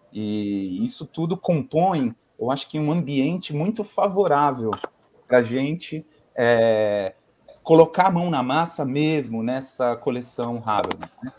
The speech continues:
A coleção Adorno, por exemplo, ela é impressionante, ela é incrível,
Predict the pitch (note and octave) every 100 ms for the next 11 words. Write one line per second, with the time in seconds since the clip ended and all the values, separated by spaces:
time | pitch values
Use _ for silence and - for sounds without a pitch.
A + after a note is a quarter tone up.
0 | _ _ _ D3 A#2 C#3 D3 - E3 D3+
1 | - A#2+ A2+ C3+ D#3 B2+ - A2 G#2+ C#3
2 | D#3+ D#3 D#3+ - D3 - D3 C3 C#3 A2
3 | A#2 A#2+ A#2 B2 C#3+ D#3+